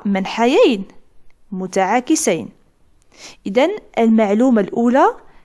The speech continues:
لا تكفي وحدها، إذن لا بد من أن أذكر اتجاه الحركة ومنحى هذه الحركة.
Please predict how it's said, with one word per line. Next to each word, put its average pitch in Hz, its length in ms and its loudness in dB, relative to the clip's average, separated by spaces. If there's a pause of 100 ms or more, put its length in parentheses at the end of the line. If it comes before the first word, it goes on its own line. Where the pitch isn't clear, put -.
(140)
لا 269 240 2
تكفي 370 380 -2 (120)
وحدها، 240 640 -2 (340)
إذن 214 400 -2
لا 240 220 2
بد 202 360 -2 (300)
من 240 360 -2
أن 196 160 -4
أذكر 233 580 0 (440)
اتجاه 196 720 0 (460)
الحركة 262 720 0 (1000)
ومنحى 320 840 0 (240)
هذه 302 440 2 (100)
الحركة. 320 600 0